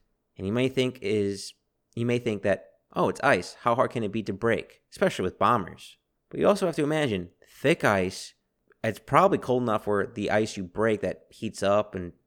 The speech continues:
it will immediately turn back into water. And also, it's miles.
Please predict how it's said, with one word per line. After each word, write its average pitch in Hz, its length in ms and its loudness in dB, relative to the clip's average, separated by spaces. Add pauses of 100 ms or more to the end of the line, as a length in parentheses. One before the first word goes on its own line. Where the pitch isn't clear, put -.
(160)
it 104 100 -6
will 95 240 -6
immediately 98 340 -2
turn 98 200 -6
back 92 140 0
into 92 140 -12
water. 92 480 0 (380)
And 123 140 2
also, 160 360 4
it's 123 260 -2 (380)
miles. 113 1080 4